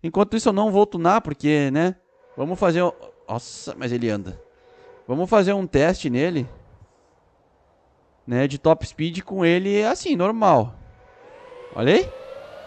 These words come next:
Olha aí. Caramba, queima muito pneu. Opa, isso aqui parece ser um lugarzinho que tem alguma coisa escondida, hein? Não? Não, não tem não. Olha isso.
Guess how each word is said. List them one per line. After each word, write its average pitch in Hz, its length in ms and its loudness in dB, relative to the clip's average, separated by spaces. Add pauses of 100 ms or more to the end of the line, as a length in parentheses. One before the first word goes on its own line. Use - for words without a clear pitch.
(120)
Olha 151 180 2
aí. 294 180 6 (1400)
Caramba, 160 500 2
queima 160 360 0
muito 147 280 -2
pneu. 123 220 -8
Opa, 143 680 -2
isso - 180 -8
aqui - 140 -10
parece 123 300 -2
ser 139 120 -6
um 131 100 -2
lugarzinho 127 480 -2
que 123 100 -16
tem 131 120 -6
alguma 131 260 -4
coisa 131 180 -4
escondida, 151 600 -4
hein? 131 140 -6 (180)
Não? 135 320 -6 (580)
Não, 107 220 -6
não - 340 -18
tem 127 160 -6
não. 104 200 -4 (1200)
Olha 180 260 4
isso. - 220 0